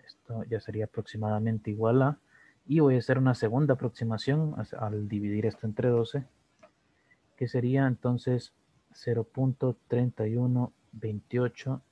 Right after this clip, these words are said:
ochenta y tres. Entonces, esta es la aproximación usando la regla del trapecio, eh, compuesta, con seis nodos, perdón, con seis intervalos.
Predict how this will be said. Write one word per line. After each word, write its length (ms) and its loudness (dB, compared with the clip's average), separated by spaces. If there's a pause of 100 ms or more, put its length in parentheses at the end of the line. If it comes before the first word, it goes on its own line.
(1160)
ochenta 340 -6
y 60 -4
tres. 400 -8 (1400)
Entonces, 300 -4
esta 200 6
es 40 10
la 60 8
aproximación 600 2
usando 300 2
la 120 4
regla 260 2
del 120 0
trapecio, 440 -10 (380)
eh, 280 -2
compuesta, 580 -2 (640)
con 240 2
seis 560 4
nodos, 480 -2
perdón, 240 0
con 160 -4
seis 220 0
intervalos. 680 -2